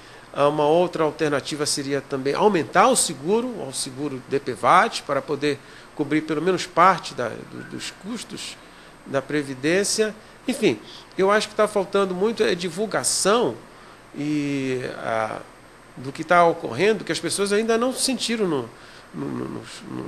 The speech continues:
nos corações, ah, o que, ah, a gravidade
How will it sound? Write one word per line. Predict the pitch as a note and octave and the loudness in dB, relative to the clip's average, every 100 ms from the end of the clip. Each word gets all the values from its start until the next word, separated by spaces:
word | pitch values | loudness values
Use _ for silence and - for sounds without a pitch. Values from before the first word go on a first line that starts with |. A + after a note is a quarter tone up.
| A#2+ | -8
nos | A#2 | -8
corações, | - C#3+ B2 - E3+ F#3 B2+ - - - - - C#3+ | 0 2 2 0 2 2 0 -6 -12 -20 -20 -10 -4
ah, | C3+ C#3 | -2 -2
o | - B2+ | -4 -8
que, | - F3 F3 F3+ - | -6 -2 2 0 0
ah, | - D3+ - - - | -4 -4 -6 -8 -4
a | D3 | 0
gravidade | D3 G3+ F3+ C3+ E3 G#3+ A#3 D#3+ A2+ | 6 6 4 4 8 8 6 0 -4